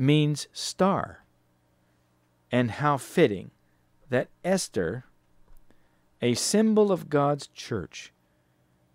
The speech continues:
be represented as a star. The scripture says, "And he had in his right hand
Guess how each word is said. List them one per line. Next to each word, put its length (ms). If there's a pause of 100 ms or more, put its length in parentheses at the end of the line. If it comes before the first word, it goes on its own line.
(300)
be 180
represented 920 (100)
as 240
a 100
star. 640 (1000)
The 180
scripture 580
says, 540 (520)
"And 220
he 320
had 420
in 280
his 360
right 340
hand 440